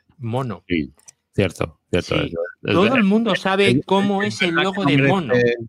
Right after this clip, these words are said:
Speaker 2: Mm.
Speaker 1: Todo el mundo sabe cómo es el logo de mono. Pero, ¿cómo es el logo de Bind?
Speaker 2: Escucha, pero porque estaba el Meet detrás.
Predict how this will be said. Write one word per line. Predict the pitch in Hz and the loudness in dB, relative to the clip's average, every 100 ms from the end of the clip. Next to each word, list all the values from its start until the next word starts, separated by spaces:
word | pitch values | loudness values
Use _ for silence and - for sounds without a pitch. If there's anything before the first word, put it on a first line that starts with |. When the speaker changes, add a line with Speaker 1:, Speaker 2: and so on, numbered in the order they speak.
| - _ _ - | -16 _ _ -6
Speaker 2:
Mm. | 104 82 87 _ _ _ _ _ _ _ | -6 -6 -12 _ _ _ _ _ _ _
Speaker 1:
Todo | 220 302 | 2 4
el | |
mundo | 262 202 160 | 4 2 0
sabe | 151 139 | 0 -2
cómo | 131 | -2
es | 123 | -4
el | 127 | -2
logo | 127 123 | 0 2
de | 110 | 0
mono. | 110 107 90 _ _ _ _ _ | -2 -6 -8 _ _ _ _ _
Pero, | 117 101 101 101 98 | -8 -6 -6 -6 -8
¿cómo | - 151 | -6 -6
es | 170 | -4
el | 165 | -2
logo | 160 151 | 0 2
de | 143 | 2
Bind? | 160 131 101 82 - _ _ _ _ _ _ _ _ - | 0 -2 -4 -8 -16 _ _ _ _ _ _ _ _ -4
Speaker 2:
Escucha, | 120 165 160 156 101 | 0 2 4 2 4
pero | 113 | 2
porque | 104 110 107 | 0 -2 -2
estaba | - 180 | -2 2
el | 151 95 | 2 2
Meet | 107 127 | 2 0
detrás. | 101 98 - 120 110 - | 0 -2 0 -2 -2 -8